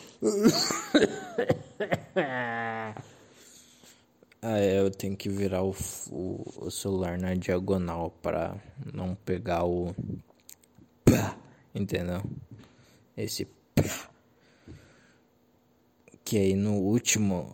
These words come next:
extra, cara, no último extra foi foda, porque pegou muito.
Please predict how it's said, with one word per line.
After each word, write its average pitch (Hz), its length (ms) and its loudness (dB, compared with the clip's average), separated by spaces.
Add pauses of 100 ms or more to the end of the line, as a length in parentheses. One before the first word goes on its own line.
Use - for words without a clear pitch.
extra, 98 600 -2
cara, - 500 -8
no 92 180 -6
último 92 460 -4
extra 85 360 -8
foi 98 240 -4
foda, 95 600 -2
porque - 600 -10 (260)
pegou 92 380 -2
muito. 92 800 -2